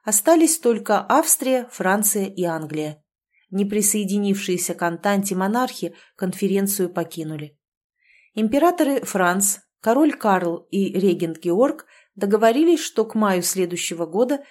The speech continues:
французские и английские войска сконцентрируются в Далмации, в окрестностях порта Сплит, а австрийские войска в Хорватии, в окрестностях города Осиек.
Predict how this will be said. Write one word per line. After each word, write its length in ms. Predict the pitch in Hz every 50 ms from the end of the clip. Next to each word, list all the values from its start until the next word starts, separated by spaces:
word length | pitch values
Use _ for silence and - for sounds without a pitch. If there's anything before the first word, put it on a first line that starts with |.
| _ _ _
французские 720 | _ - 214 220 233 220 - 330 339 330 - - 262 254
и 160 | - - 226
английские 640 | 208 208 214 214 202 208 208 196 - - - 196 190 175
войска 480 | 185 185 185 - - - 180 165 165
сконцентрируются 1080 | - - - 185 180 180 - - 185 185 190 170 180 175 170 170 170 165 - - 185 170
в 60 | 165
Далмации, 800 | 165 170 165 165 165 160 165 175 175 - - - 277 277 277 _
в 80 | - 220
окрестностях 720 | 226 226 240 240 240 233 - 240 226 - - 240 226 -
порта 300 | - 226 226 220 220 226
Сплит, 420 | 220 - - - 214 220 220 214 - _ _ _ _ _ _ _ _ -
а 140 | 196 196
австрийские 640 | 202 202 202 - - 302 359 381 - - - 208 196
войска 500 | 180 190 185 185 - - - 170 165 165 - - - _ _
в 60 | -
Хорватии, 720 | - 285 302 285 220 202 180 180 180 - 175 170 165 - _ _ _ _
в 100 | - 180
окрестностях 680 | 190 185 - 208 254 285 285 - 311 - - - 277 226
города 500 | 196 185 185 185 196 190 208 202 - - -
Осиек. 640 | 185 180 170 - - - 165 160 165 160 - -